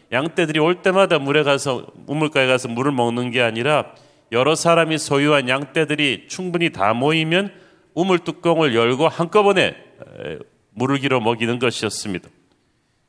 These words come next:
또한 우물을 막고 있는 이 돌이 굉장히 크고 무거웠기 때문에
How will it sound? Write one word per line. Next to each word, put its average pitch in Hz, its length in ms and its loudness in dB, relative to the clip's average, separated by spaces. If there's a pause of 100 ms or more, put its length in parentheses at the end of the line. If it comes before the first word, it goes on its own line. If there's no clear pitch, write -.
또한 147 220 4
우물을 170 360 2
막고 143 400 0
있는 139 220 0
이 131 160 -2
돌이 123 340 0
굉장히 143 460 -2
크고 160 320 -2
무거웠기 131 540 -2
때문에 131 600 -2